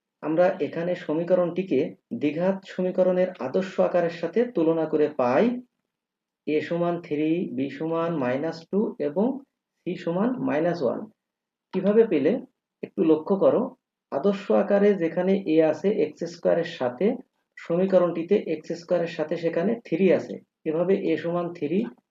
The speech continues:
একইভাবে বি সমান মাইনাস টু এবং সি সমান মাইনাস ওয়ান আমরা নিয়ে নিলাম। এবার আমরা জানি x equal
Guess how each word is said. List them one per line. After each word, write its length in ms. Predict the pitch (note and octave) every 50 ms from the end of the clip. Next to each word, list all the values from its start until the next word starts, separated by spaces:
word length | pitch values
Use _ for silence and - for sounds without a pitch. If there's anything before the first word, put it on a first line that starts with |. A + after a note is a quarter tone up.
| _ _
একইভাবে 640 | - C#3 - - F3+ F#3+ F#3+ F3+ D3 B2 D3 F#3+ A#3 - - _ - C3 B2 A#2+
বি 160 | C#3+ D3+ D3+
সমান 560 | D3 - F3+ F3 D#3+ C3+ C#3 F3+ A#3 B3 - - _ _ _ _ _ _ _ _ -
মাইনাস 540 | B2+ C3 C3 C#3+ D3+ D#3+ F3 E3+ E3+ - -
টু 340 | - C#3+ C#3+ F#3+ B3 - - _ _ _
এবং 420 | - D#3 F3 F#3 D3+ F#3 G3 A3 G#3+ - _ _ _ _ _ _ _ _
সি 120 | F3 F3
সমান 460 | E3+ E3+ D#3+ D#3 D3 C3+ D3 G3+ C4 B3 - _ _ _ _ _ _ -
মাইনাস 480 | B2+ B2+ C3 C#3 C#3+ D3 E3+ F#3+ G3 F#3+ -
ওয়ান 260 | - C#3+ F3 A3 G#3
আমরা 320 | - C#3+ C#3+ E3+ A3+ - - - - _ _ _ -
নিয়ে 140 | E3 E3+ D3+
নিলাম। 280 | C#3+ A#2+ G#2+ G2+ G2 - _ _ _ _ _ _ _ _ _ _ _ _ _
এবার 380 | - F#3+ G#3+ G#3 G3+ G#3 - -
আমরা 240 | D#3 D#3+ E3 F3 E3
জানি 480 | C#3+ D3+ D3 C#3+ D3+ D#3+ F#3+ - - - _ _ _ _ -
x 140 | D3+ D#3 D#3
equal 400 | - - E3 D#3+ D#3+ D#3 D#3